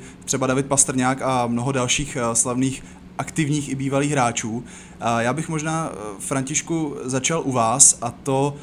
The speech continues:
eh, trošku odbočkou zpátky o dvacet jedna let v příběhu, kdy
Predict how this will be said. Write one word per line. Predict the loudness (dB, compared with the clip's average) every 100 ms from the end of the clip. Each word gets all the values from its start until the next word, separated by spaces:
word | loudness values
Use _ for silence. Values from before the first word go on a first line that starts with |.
| -18 -6
eh, | 0 2 2 2 0 -2 -6 -10 -12 -2
trošku | 0 2 2
odbočkou | 2 2 0 0 0 4
zpátky | 4 6 4 4 0 0 0 -2 -2
o | 2 2 0 -6
dvacet | -2 0 2
jedna | 2 2
let | 2 0
v |
příběhu, | 0 2 4 4 2
kdy | 2 2 4 2